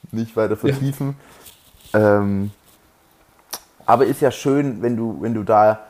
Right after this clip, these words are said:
Speaker 1: vielleicht hast du es auch so ein bisschen ja schon gespürt gehabt und gehst jetzt hier die ersten Schritte schon mal, ähm, in, in Richtung, ähm, Kampagne.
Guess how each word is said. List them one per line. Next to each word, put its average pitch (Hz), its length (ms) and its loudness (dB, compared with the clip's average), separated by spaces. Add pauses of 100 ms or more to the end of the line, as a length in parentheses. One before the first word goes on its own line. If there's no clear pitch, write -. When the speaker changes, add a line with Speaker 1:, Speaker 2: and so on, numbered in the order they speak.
(200)
Speaker 1:
vielleicht 156 280 2
hast 175 160 -2
du 160 40 0
es 143 60 0
auch 131 120 2
so 135 100 -6
ein 131 100 -4
bisschen 123 300 -6
ja 110 120 0
schon 110 200 -6
gespürt 98 400 -8
gehabt 98 340 -12
und 113 240 -6 (360)
gehst 135 240 0
jetzt 117 120 -10
hier 123 100 -4
die 113 120 -4
ersten 110 280 -2
Schritte 113 300 -6
schon 113 180 -4
mal, 107 280 0 (560)
ähm, 101 580 -2
in, 110 380 -6
in 107 160 -6
Richtung, 101 600 -6 (400)
ähm, 90 540 -8
Kampagne. 107 640 -2